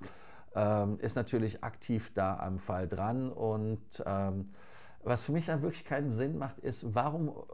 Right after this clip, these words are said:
geht man gegen ein Hotel, nee, Quatsch, andersrum, warum, äh, geht man in ein Hotelzimmer, so ist es richtig, äh, wenn die Leute schlafen? Ich guck doch, dass da keiner da ist. Also es macht für mich keinen Sinn.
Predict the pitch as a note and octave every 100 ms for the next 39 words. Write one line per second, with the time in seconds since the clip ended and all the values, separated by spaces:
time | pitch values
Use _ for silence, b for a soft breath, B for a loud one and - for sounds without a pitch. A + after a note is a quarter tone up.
0 | - A2+ C3+ - B2 A#2+ B B B B
1 | - G#2+ C3 D3+ D3 C3+ - A2+ A2+ A#2
2 | - G#2+ A2+ B2+ B2 C#3 C3+ C3 - -
3 | - - - - - - - - A2 -
4 | G2+ - A#2 G#2 E2+ - - - D#2 -
5 | - A2+ B2+ C#3+ C3+ b b b b -
6 | G2+ A2 G#2+ A2+ C#3 - B2 - A2+ G#2+
7 | A#2 G#2 - C#3+ A#2 F#2+ B2+ G#2 F2+ F#2+
8 | F#2+ A2+ - B B B B - G#2+ F#2+
9 | - G#2+ A2 A2 A2 G2+ G2 A#2 B2 -
10 | G#1+ - - - - - - - - -
11 | - - - - - - - - - -
12 | A#2 B2 C#3 C#3 - C3+ C3+ - - A#2+
13 | B2 A#2 G#2 A#2+